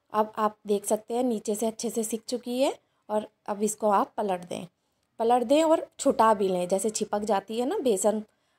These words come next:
घी में डाल के एकदम चिपक जाता है या तेल में डाल के,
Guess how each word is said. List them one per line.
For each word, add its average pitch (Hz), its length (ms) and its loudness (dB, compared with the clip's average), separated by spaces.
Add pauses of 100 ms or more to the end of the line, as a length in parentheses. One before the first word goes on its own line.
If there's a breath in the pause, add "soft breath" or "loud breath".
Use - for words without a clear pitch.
(100)
घी 190 140 0
में 208 140 2
डाल 196 200 2
के 208 100 -2
एकदम 202 240 0
चिपक 208 240 -4
जाता 196 320 -2
है 196 140 0
या 196 80 0
तेल 196 240 -6
में 196 120 -2
डाल 185 220 -2
के, 320 160 -4